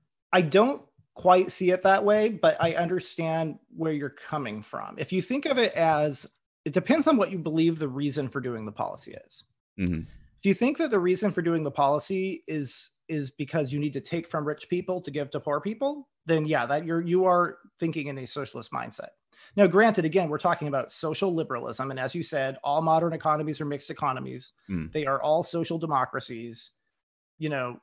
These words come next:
Speaker 1: honestly, true right-wing policy is deeply unpopular. I know it's, it's, uh, there's also some truth to this, but people who want real left-wing economics, like actual see some means of production, endlessly bemoan the fact that we have no real left-wing party in the U S, thank
Speaker 2: Right.
Speaker 1: God,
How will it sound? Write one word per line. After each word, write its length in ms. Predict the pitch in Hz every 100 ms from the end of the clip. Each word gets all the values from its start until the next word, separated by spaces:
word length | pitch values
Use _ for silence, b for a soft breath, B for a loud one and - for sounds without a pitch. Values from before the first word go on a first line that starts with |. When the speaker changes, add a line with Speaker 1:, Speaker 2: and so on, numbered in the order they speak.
| -
Speaker 1:
honestly, 720 | 156 160 - 180 170 160 - -
true 480 | - 175 185 185 180
right-wing 560 | 165 156 170 175 170 165
policy 480 | 160 151 165 185
is 140 | 160 127
deeply 500 | 127 170 196 170 147
unpopular. 720 | 147 143 139 135 - - - _ _
I 80 | 160
know 140 | 170 185
it's, 280 | 180 - -
it's, 240 | 165 -
uh, 220 | 165 139 - -
there's 240 | 190 254 359
also 240 | 392 320
some 200 | - 214
truth 280 | - 185 -
to 80 | 165
this, 300 | 165 - -
but 140 | 160
people 280 | 214 233 196
who 60 |
want 260 | 196 170 147
real 380 | 156 165 190 190
left-wing 480 | 160 160 175 175 170
economics, 600 | 160 160 151 175 226 -
like 160 | 120 -
actual 400 | 131 135 175 156
see 180 | 151 165
some 160 | 175 160
means 160 | 156
of 80 | 160
production, 540 | 151 156 - 208 220 B B B B B 180
endlessly 460 | 175 185 165 180
bemoan 460 | 156 156 156 165 160
the 100 | 151
fact 300 | 139 120 -
that 100 | -
we 80 | 143
have 160 | 156
no 100 | 156
real 360 | 151 135 151 143
left-wing 480 | 143 143 - 147 131
party 280 | 147 131 117
in 80 |
the 80 | 120
U 140 | 117 113
S, 160 | -
thank 180 | - -
Speaker 2:
Right. 120 | -
Speaker 1:
God, 300 | 135 107 -